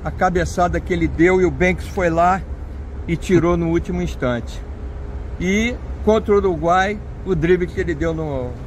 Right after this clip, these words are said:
no Mazurkiewicz. Então, assim, três lances, porque, assim, é mais de mil gols.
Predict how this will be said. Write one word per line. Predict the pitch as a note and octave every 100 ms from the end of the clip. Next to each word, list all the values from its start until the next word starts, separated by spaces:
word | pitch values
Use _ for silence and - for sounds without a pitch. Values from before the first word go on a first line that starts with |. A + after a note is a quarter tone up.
| -
no | C#3+
Mazurkiewicz. | C3+ B2 E3 - - C3+ C#3+ A#2 - - - - - - - -
Então, | - E4
assim, | - G#3+ - - - - -
três | B3+ C4+ G#3+
lances, | A#3 B3
porque, | - A#4+
assim, | B3 A#3 F#3+ D#3+
é | F#3+ A3 A#3
mais | A3 A3
de | A3+
mil | B3 B3
gols. | F3+ F3 D#3